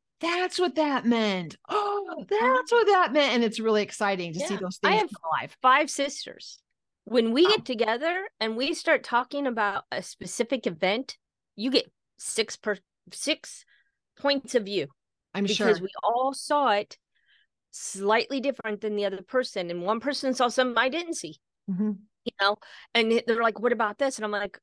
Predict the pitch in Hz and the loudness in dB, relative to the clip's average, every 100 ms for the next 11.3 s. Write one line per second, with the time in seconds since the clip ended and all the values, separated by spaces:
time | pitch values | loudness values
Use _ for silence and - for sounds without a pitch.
0 | _ _ 226 339 554 - - 180 294 - | _ _ -12 -6 -6 -8 -12 -2 -2 0
1 | 156 - 151 143 160 - 349 466 302 311 | -2 -2 -8 -10 -16 -6 -2 0 2 2
2 | 415 127 165 - 254 240 233 320 269 254 | 2 0 -2 2 4 4 2 0 2 0
3 | - 185 269 233 214 - 214 185 - _ | -4 -4 -2 0 -4 -8 -10 -10 -14 _
4 | - - 427 320 381 392 277 269 247 285 | -4 -2 -2 -4 -2 0 2 2 4 4
5 | - 277 349 392 381 381 370 285 285 381 | 4 4 4 2 0 -8 -8 -4 2 4
6 | 453 349 285 254 302 294 277 302 262 240 | 6 4 0 -4 -4 -2 -2 -2 0 2
7 | 240 247 220 233 247 226 208 190 214 240 | 2 2 2 2 2 0 -2 -2 -4 -4
8 | 233 214 202 202 196 190 170 180 - 190 | -4 -6 -4 0 0 -2 -4 -4 -2 -2
9 | 196 - 208 208 214 247 269 240 214 262 | -2 -4 -2 -2 0 -2 0 -2 0 0
10 | 285 277 247 247 - 240 233 226 226 220 | -2 -4 -4 -4 -2 -2 0 0 -4 -8
11 | - 220 214 | -4 -4 -4